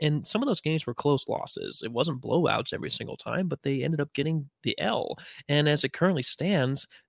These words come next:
they are eight and a half games behind. It's, and again, the sky's not falling. We're not even halfway done. It's,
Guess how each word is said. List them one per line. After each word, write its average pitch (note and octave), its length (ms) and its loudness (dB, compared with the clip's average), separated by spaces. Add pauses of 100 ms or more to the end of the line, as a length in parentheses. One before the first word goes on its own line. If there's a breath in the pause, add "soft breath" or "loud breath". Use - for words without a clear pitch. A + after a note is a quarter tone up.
they G3 320 4
are B2 300 0 (100)
eight D3 300 -2
and C3+ 80 0
a A#2+ 80 2
half E3+ 260 -2
games G3 240 0
behind. - 480 -6 (260 loud breath)
It's, - 240 2 (160)
and F3+ 140 4
again, F#3+ 360 2 (540)
the E3 60 -4
sky's G3 360 4
not A3 160 0
falling. F3+ 460 -2
We're - 120 -6
not D3 220 0
even F3 120 4
halfway D#3+ 320 2
done. D3+ 320 -2 (560 loud breath)
It's, B2+ 300 0